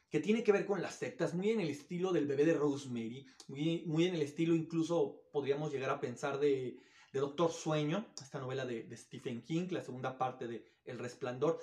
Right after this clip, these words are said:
donde también hay una secta ahí que están adorando ciertos tipos de energías. Eh, acá va a ir ocurriendo esa parte. Pero ¿cuál es el otro terror? El que está en la otra mano. Ese es el terror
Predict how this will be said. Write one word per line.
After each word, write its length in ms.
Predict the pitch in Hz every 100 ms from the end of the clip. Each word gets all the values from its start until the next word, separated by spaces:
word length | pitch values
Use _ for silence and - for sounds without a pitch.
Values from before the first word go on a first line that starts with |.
| - -
donde 200 | 143 143
también 240 | 147 156
hay 100 | 151
una 360 | 151 143 139 -
secta 540 | - 165 147 - 147 139
ahí 400 | 127 139 147 156
que 120 | 139
están 200 | 143 131
adorando 720 | 139 127 123 127 127 117 -
ciertos 340 | - 147 143 147
tipos 260 | 147 147
de 80 | 123
energías. 500 | 120 107 - - - _ - _ -
Eh, 500 | 143 147 147 147 - _ _ _ _ _ _ _ _ -
acá 420 | 180 180 262 - 170
va 60 |
a 40 | 220
ir 120 | 226
ocurriendo 600 | 214 160 147 160 160 -
esa 260 | 135 - 143
parte. 300 | - - -
Pero 260 | 185 180
¿cuál 160 | 302 311
es 160 | 320 294
el 140 | 233
otro 180 | 214 220
terror? 320 | 160 143 131
El 80 | 131
que 60 |
está 160 | 147 220
en 80 | 226
la 80 | 226
otra 200 | 214 180
mano. 340 | 147 117 220 - - - - _ _ _ _ -
Ese 280 | 220 220
es 140 | 294 285
el 180 | 247 -
terror 580 | 135 151 196 208 -